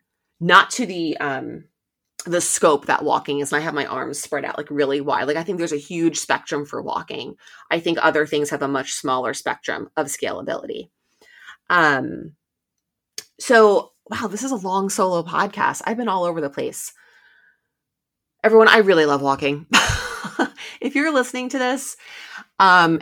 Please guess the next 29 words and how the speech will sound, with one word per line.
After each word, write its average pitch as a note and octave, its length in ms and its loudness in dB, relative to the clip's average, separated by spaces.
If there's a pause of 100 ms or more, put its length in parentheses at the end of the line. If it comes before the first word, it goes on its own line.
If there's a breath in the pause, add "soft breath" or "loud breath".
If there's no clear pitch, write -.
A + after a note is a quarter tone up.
and G3 200 2
you A3 540 2
have G3+ 240 -2
not G3 380 6
kind G#3+ 180 -6
of G#3 80 -2
connected F3+ 500 -6
with F3 160 -4
walking E3 440 0
as D#3 100 -2
a F3 60 0
way D#3+ 140 2
to - 100 0
exercise D#3 560 -2
and D3+ 140 -6
move D3 200 -4
your D3+ 80 0
body, D3 460 4
please A#3 280 -6
reach G#3+ 200 -4
out C#3 180 0
to D3+ 120 -8
me. C#3 280 -4
I'd D#3 140 -6
love F3+ 400 0
to F#3 100 -10
talk D3 320 -4
with C#3+ 80 -6
you, C#3 380 -2